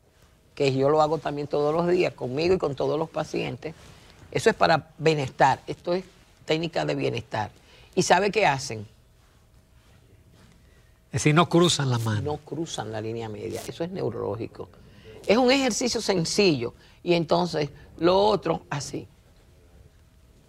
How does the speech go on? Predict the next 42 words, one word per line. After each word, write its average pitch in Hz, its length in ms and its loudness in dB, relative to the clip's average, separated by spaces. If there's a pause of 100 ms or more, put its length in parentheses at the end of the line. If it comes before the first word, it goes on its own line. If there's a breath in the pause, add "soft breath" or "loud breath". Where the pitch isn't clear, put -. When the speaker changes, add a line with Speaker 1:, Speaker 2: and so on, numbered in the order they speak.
(1200)
Speaker 2:
Ah, 175 100 2
ese 180 160 2
yo 185 140 4
lo 170 160 4
hago. 165 180 2
Mire, 170 180 2
yo 180 100 2
no 185 80 0
lo 175 60 2
sabía. 156 360 2 (280 loud breath)
Ese 151 200 2
yo 147 120 6
Speaker 1:
Sí. 139 80 4
Speaker 2:
lo 127 100 2
hago. 120 300 -4 (720)
Speaker 1:
Lo 160 160 4
Speaker 2:
Cuando 139 100 4
Speaker 1:
más 233 80 4
Speaker 2:
estoy 160 120 6
Speaker 1:
que 277 100 4
Speaker 2:
tenso. 147 120 4
Speaker 1:
pueda, 220 200 4
hasta 196 160 2
atrás 202 280 2
y 233 60 0
con 190 200 4
los 165 220 0
ojos. 170 360 4 (340 loud breath)
Cuando 156 260 4
estás 170 280 0
tenso, 262 420 2
dices 247 540 -2 (380 soft breath)
perfectamente 160 800 0
y 180 80 -2
te 160 100 -2
eliminas 131 400 -4
la 120 100 -4
tensión 117 400 -10 (140)
Speaker 2:
Sí. 90 400 -8
Speaker 1:
y 175 180 4
la 139 100 2
oxigenación. 139 600 -6